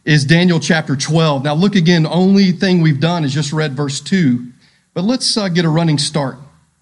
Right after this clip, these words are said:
Daniel twelve, verse one. This is the first stop on our tour of resurrection in the Bible. "At that time shall arise Michael," Daniel twelve one, "the great prince who has charge of your people.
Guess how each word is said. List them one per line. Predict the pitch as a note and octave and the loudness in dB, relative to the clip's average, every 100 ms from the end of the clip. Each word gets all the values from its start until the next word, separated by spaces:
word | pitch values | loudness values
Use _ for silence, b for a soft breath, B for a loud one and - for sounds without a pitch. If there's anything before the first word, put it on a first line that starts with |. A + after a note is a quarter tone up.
| _ _ _ _ _ _ _ _ - | _ _ _ _ _ _ _ _ -2
Daniel | D#3+ F3 F3 | 2 4 2
twelve, | D#3+ - F3 D#3+ C#3 | 0 0 0 0 -2
verse | D3+ D3 C#3+ | -2 -2 -2
one. | D3 D3 C#3 | -2 0 -2
This | C#3+ | -2
is | D3 | -2
the | C#3+ | -2
first | F3+ D#3+ - | -2 -2 -2
stop | - D#3+ D#3 | -2 -2 -2
on | D3 | -4
our | C#3+ | -6
tour | C#3 F3 D#3+ C#3 | -2 -2 0 0
of | B2+ | -2
resurrection | C#3 D3+ D3 D3+ D3+ D#3 | -2 -2 -4 -4 -6 -2
in | C#3 | 0
the | C3 | 0
Bible. | C#3 C#3+ B2+ A#2+ - _ _ _ _ _ _ _ _ _ _ _ _ _ _ _ _ _ _ _ _ D#3 | -2 -4 -6 -12 -18 _ _ _ _ _ _ _ _ _ _ _ _ _ _ _ _ _ _ _ _ -6
"At | C#3+ | -2
that | G3 A3 | -2 0
time | G3 F3 E3+ | 0 0 -2
shall | - E3+ | 0 0
arise | D#3 D#3 D#3 C3 | 0 0 -2 0
Michael," | C#3+ D#3 F3+ F3+ C#3+ | 0 2 0 0 -2
Daniel | C#3 D3+ D3 | 0 0 0
twelve | D3 D#3+ D#3 C#3 | 0 0 0 0
one, | D3 D3 | -2 0
"the | C#3+ | -2
great | C#3 E3 G3+ - | 0 0 0 0
prince | G3 F#3+ E3+ - | 2 2 0 0
who | F#3 | 2
has | D#3+ D3+ - | 2 0 -2
charge | - F3+ F#3+ D#3 | 0 2 2 0
of | C#3+ | 0
your | E3 | 0
people. | C#3 F#3 - C3 | 4 2 2 -4